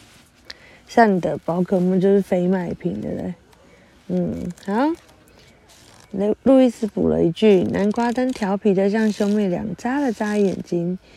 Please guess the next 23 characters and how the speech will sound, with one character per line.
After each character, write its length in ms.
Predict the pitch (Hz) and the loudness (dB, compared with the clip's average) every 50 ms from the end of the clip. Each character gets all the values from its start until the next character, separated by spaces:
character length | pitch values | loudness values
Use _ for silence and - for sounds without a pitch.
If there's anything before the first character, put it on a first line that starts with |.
| - - - - - - _ | -20 -20 -20 -20 -20 -20 _
第 160 | - - 330 330 | 0 2 4 4
二 80 | 320 311 | 4 2
天 200 | 311 294 285 277 | 0 -2 -2 -2
一 80 | 262 | -2
大 260 | - - 269 262 240 | -2 -2 -2 -2 -4
早， 280 | 202 - - 175 170 180 | -4 -4 -6 -6 -4 -6
佩 180 | - - 226 214 | -4 -4 -2 0
特 140 | 233 226 | 0 0
拉 260 | 220 220 220 214 214 196 | 0 0 0 0 -2 0
就 140 | 220 220 | -2 -2
开 200 | - - 208 202 | -2 -2 -4 -4
始 160 | 196 - 190 175 | -4 -4 -4 -4
忙 240 | 165 160 165 170 | -4 -4 -6 -6
着 140 | 165 - 185 | -4 -4 -4
煮 240 | 160 - 175 170 - | -4 -2 -4 -4 -2
南 120 | - - - 180 170 | -4 -4 -6 -6 -6
瓜 260 | 170 180 165 165 165 | -6 -6 -6 -6 -6
汤、 300 | 160 - 170 170 170 175 - - - - - - - - - - | -6 -8 -8 -8 -8 -12 -14 -20 -20 -20 -20 -20 -20 -20 -20 -14
烤 220 | - - 180 165 | -8 -6 -4 -2
南 240 | 165 170 170 175 185 | -2 0 0 0 0
瓜 220 | 190 208 208 208 208 | 0 0 0 0 2
面 180 | 226 220 202 185 180 170 | 2 2 2 0 0 -2
包， 200 | 180 175 180 | -4 -6 -6